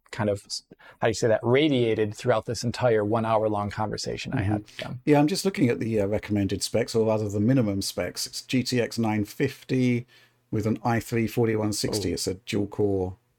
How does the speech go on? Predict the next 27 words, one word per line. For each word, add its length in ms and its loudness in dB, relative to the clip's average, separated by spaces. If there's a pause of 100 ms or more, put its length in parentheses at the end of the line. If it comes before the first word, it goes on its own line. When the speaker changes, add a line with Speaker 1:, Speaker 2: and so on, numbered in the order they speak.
(120)
Speaker 2:
uh, 140 -4
C 220 -4
P 120 -4
U. 180 0
That's 220 -2
for 120 -8
seven 400 0
twenty 260 4
P 340 2
Speaker 1:
Mm-hmm. 20 -
Speaker 2:
thirty, 640 -2 (540)
uh, 160 2
which 180 2
is 80 -2
quite 260 -2
interesting 460 0
'cause 180 2
you 100 4
can 240 2
do 160 2
seven 320 0
twenty 260 2
P 160 -2
thirty 520 2
on 200 0
Steam 320 0
Deck, 380 -4